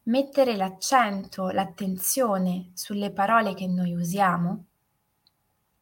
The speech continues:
è qualcosa di molto terapeutico. Prendetelo con le pinze questo termine, perché il percorso non sarà assolutamente una terapia.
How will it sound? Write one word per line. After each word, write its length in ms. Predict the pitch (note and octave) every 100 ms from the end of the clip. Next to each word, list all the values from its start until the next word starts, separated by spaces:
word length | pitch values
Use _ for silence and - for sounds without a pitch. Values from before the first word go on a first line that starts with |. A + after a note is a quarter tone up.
| - - - - - -
è 160 | B3 A#3+
qualcosa 560 | B3 B3 C4 C4+ C#4+
di 140 | A3+ A3
molto 880 | B3+ B3 G3 F#3+ F3+ - F3+ F3+ - _ _ _ _ _ _ _ _ _ _ _ _ _
terapeutico. 1080 | - F#3+ F3+ F#3 F3+ F3 F3 F#3+ - F3 - _ _ _ _ _ _ _
Prendetelo 560 | - F#3+ G3 G3+ G#3+ G#3
con 100 | G#3+
le 160 | G3 G3
pinze 400 | A3 G3 - F3+
questo 340 | E3+ - F3
termine, 640 | F3 E3+ E3 E3+ E3 E3 -
perché 300 | F3 E3+ F3+
il 80 | F3
percorso 640 | F3+ F3 G3+ G#3 - G#3+
non 220 | G3 F3+ F3+
sarà 420 | F3+ F3+ F3 E3+
assolutamente 1080 | F3+ - F#3+ F3+ F3+ F#3 F#3+ G3 - G3+ G3+ - _ _ _
una 260 | F#3+ F3+
terapia. 640 | F3+ F#3 F3 F3 F3 E3